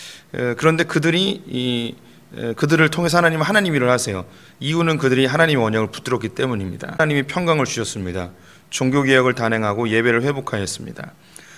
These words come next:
하지만 그의 마지막 행적은 선지자를 옥에 가두고 병에 걸려도 하나님을 찾지 않는 초라한 모습으로 생을 마감하게 됩니다. 오늘 아사 왕의 마지막 모습을 함께 살펴보도록 하겠습니다.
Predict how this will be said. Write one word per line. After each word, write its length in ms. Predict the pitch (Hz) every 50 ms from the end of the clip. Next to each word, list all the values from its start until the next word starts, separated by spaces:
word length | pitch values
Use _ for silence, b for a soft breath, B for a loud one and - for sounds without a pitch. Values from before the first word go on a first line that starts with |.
| B B B
하지만 300 | - 151 156 165 160 151
그의 160 | - 156 151
마지막 400 | 135 120 120 120 143 151 147 139
행적은 600 | 139 160 151 131 135 117 127 143 135 113 95 - B B B B
선지자를 540 | B - - 180 180 156 151 165 156 143 143
옥에 240 | 127 117 120 127 131
가두고 600 | 120 113 104 92 95 92 98 101 123 - - b b b b b b
병에 260 | - 131 127 139 139
걸려도 320 | 127 127 120 117 113 120 123
하나님을 340 | 135 131 139 135 131 127 120
찾지 340 | - 156 156 156 - -
않는 240 | 127 113 113 127 131
초라한 440 | 131 - - 170 175 175 165 147 127
모습으로 520 | 113 107 - 110 101 104 113 135 156 156 B B B B B
생을 340 | B - - 156 151 156 147
마감하게 480 | 117 107 104 117 113 113 110 107 113 95
됩니다. 440 | 107 95 90 90 - - - - - b b b b b b b b b b
오늘 220 | - 120 120 117 -
아사 280 | - 117 113 123 135 131
왕의 220 | 123 117 117 117
마지막 460 | 110 107 107 107 131 135 135 131 127
모습을 560 | 110 107 - - 110 104 104 113 151 175 165 B B B B B B
함께 340 | B 131 127 123 - 123 113
살펴보도록 600 | 107 - 143 139 135 135 117 110 107 110 107 107
하겠습니다. 640 | 117 117 113 104 - - - - 117 - - -